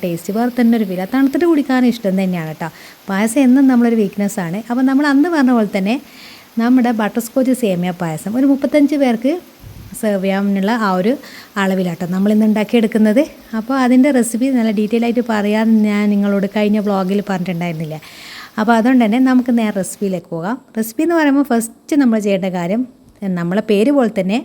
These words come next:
ബട്ടർ സ്കോച്ചിൻ്റെ ആ ഒരു സേമിയ പായസം ആയതുകൊണ്ട് തന്നെ നമുക്ക് ആദ്യം ഒന്ന്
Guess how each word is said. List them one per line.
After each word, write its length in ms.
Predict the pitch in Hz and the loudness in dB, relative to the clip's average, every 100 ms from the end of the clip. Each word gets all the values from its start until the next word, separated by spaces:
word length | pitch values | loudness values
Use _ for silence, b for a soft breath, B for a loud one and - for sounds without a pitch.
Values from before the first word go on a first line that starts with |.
| - | -6
ബട്ടർ 200 | 180 190 | -8 -8
സ്കോച്ചിൻ്റെ 520 | - 233 233 226 226 349 - B B B 185 | -2 -2 0 0 2 0 -4 B B B -4
ആ 40 | 180 | -2
ഒരു 140 | 190 294 403 - - - - | 2 0 -2 -12 -20 -16 -4
സേമിയ 320 | 196 196 208 208 | -2 0 0 0
പായസം 300 | 185 180 185 | -4 -2 -4
ആയതുകൊണ്ട് 360 | 165 202 190 175 | -2 -2 -2 -2
തന്നെ 140 | 175 214 | -2 -2
നമുക്ക് 180 | 226 226 254 | -2 0 0
ആദ്യം 260 | 311 294 226 | 0 2 2
ഒന്ന് 160 | 208 | 2